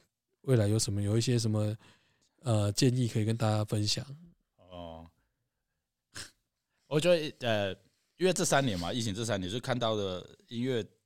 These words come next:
Speaker 2: 音乐产业跟音乐大环境、音乐节的那个场景都是，对，看起来都很美好，对，所以让很多年轻人有很多憧憬。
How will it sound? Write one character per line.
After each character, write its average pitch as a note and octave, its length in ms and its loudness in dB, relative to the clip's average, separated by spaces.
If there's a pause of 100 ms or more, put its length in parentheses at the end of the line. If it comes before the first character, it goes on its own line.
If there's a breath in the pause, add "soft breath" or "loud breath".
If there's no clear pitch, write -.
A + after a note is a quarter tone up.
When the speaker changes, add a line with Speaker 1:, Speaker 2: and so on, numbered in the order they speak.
(120)
Speaker 2:
音 D#3+ 240 -4
乐 D#3+ 400 2 (120)
产 G2+ 260 -4
业 B2 260 0 (100)
跟 C#3 160 -4
音 D3 80 -2
乐 D3 100 0
大 C3+ 220 4
环 A2 180 0
境、 A2+ 280 -4 (180)
音 C3+ 140 -8
乐 C#3 140 0
节 F#2+ 200 -6
的 F#2 160 -6
那 A#2+ 100 -4
个 A2 160 -4
场 G#2 240 -4
景 G2+ 160 -8
都 G2 140 -8
是， G#2 180 -8 (640 soft breath)
对， G#2 160 -6
看 - 180 4
起 A2+ 120 -2
来 E2 180 -6 (200)
都 A#2+ 100 -2
很 G#2 140 -4
美 E2+ 200 -10
好， - 200 -14 (340)
对， F2+ 280 -6
所 C3+ 160 0
以 - 20 2
让 C3+ 180 4
很 G2 120 -2
多 A#2 120 0
年 G#2+ 140 0
轻 A2+ 100 -4
人 A2 80 -2
有 F#2+ 60 -2
很 F2 100 -8
多 F#2 140 -4
憧 E2+ 240 -8
憬。 - 160 -8